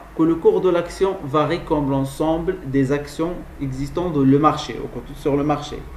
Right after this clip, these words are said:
Lorsque le bêta, il est supérieur à un, le cours de l'action varie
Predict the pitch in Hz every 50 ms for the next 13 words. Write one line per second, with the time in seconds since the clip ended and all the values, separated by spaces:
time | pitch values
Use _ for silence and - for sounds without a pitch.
0 | - - - - - - - - - - - - - - 214 226 220 220 220 196
1 | 190 180 160 147 180 170 170 196 202 214 214 214 - 143 139 151 156 139 - 170
2 | 135 - 165 143 156 156 160 151 - 151 143 - 139 139 127 131 - - - -
3 | - - - - 160 175 185 180 185 208 196 170 147 131 143 143 127 123 127 -
4 | - - 175 180 196 226 240 - - - - - - - - - - - - -
5 | - 139 131 170 175 165 - 190 208